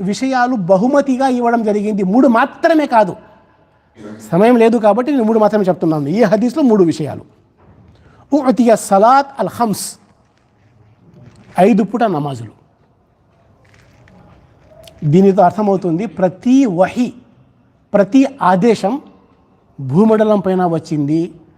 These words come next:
నమాజు రూపంలో ఆదేశం ఆకాశాలలో వచ్చింది. అంటే దీని నమాజ్ యొక్క విశిష్టత మనకు అర్థమవుతుంది.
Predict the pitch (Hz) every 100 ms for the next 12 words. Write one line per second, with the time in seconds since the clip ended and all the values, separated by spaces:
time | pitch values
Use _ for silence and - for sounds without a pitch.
0 | _ _ - 143 151 175 220 240 214 202
1 | 208 196 190 185 185 170 170 160 151 220
2 | - - 165 185 202 - 165 151 127 104
3 | 107 101 - _ _ _ _ - 214 180
4 | 175 151 165 190 180 170 151 139 160 202
5 | 185 - - _ _ - 170 160 120 -
6 | 131 107 - 113